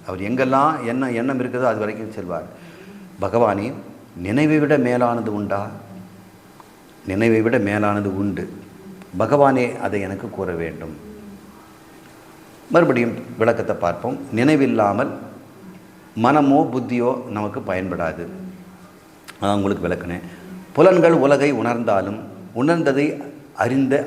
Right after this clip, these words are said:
அறிவு இருக்காது. அறிந்ததை நினைவில்னா அறிவும் நிலைக்காது. அனைத்தையும் உள்ளடக்கிய ஆகாசத்தையும் நினைவுதான் உள் வைத்திருக்கிறது. எனவே நினைவே மேலானது. அதோடு மேலானது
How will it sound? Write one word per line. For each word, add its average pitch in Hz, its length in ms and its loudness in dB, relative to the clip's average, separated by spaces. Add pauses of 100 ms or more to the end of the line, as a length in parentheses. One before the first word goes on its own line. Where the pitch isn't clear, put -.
அறிவு 120 320 2
இருக்காது. 90 440 -2 (600)
அறிந்ததை 151 360 4 (120)
நினைவில்னா 131 400 2 (120)
அறிவும் 127 320 0
நிலைக்காது. 92 540 -4 (580)
அனைத்தையும் 165 540 2
உள்ளடக்கிய 131 480 2 (200)
ஆகாசத்தையும் 143 760 0
நினைவுதான் 143 500 2 (100)
உள் 123 160 -2
வைத்திருக்கிறது. 87 600 -8 (480)
எனவே 107 240 0 (120)
நினைவே 123 340 0 (140)
மேலானது. 90 540 -2 (1080)
அதோடு 139 240 2 (100)
மேலானது 110 420 2